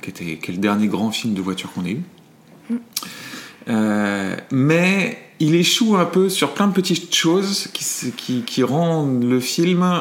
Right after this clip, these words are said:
Speaker 1: euh, qui, moi, m'a rendu le film un peu frustrant parce que je me suis dit que, euh, c'était un chouette film,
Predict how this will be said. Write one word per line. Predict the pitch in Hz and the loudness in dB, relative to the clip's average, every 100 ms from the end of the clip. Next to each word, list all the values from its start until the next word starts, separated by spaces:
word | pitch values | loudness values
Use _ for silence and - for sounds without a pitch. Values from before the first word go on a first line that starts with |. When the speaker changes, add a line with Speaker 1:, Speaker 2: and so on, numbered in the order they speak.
| - - | -2 -4
Speaker 1:
euh, | 117 110 | -2 -2
qui, | - 139 | 0 2
moi, | 156 190 | 4 4
m'a | 165 | 4
rendu | 131 139 143 | 2 2 2
le | 139 | 2
film | 165 | 2
un | 147 | 2
peu | 147 | 0
frustrant | 135 143 - 170 | 0 -2 -2 -2
parce | 165 | -2
que | 127 | -2
je | 123 | 0
me | |
suis | 117 135 | -2 -2
dit | 139 170 | -2 0
que, | 135 120 104 - - - - - - - _ 104 | 2 2 0 -4 -12 -14 -12 -12 -14 -16 _ -6
euh, | 104 | -4
c'était | 123 117 123 | -2 0 0
un | 113 113 110 | 2 2 0
chouette | 110 - 143 | 0 0 0
film, | - 147 175 | 0 0 2